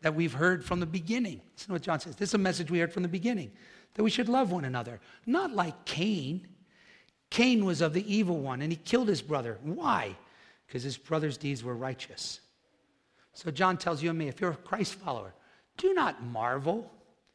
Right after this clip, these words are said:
if the world hates you. You can know by this that you've passed out of death and into life,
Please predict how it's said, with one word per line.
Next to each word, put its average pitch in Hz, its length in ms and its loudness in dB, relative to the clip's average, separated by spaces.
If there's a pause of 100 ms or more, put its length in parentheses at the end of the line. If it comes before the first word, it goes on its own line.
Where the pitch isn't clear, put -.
(340)
if - 160 -6
the 143 100 0
world 135 300 0
hates 131 440 -2
you. 143 300 -2 (1200)
You 220 160 0
can 208 260 0
know 247 220 -2
by 180 220 -2
this 123 260 -8
that 151 140 -10
you've 156 240 -4
passed - 320 -4
out 208 160 0
of 165 140 -6
death 123 320 -8 (340)
and 147 120 -2
into 147 260 -4
life, 190 560 -4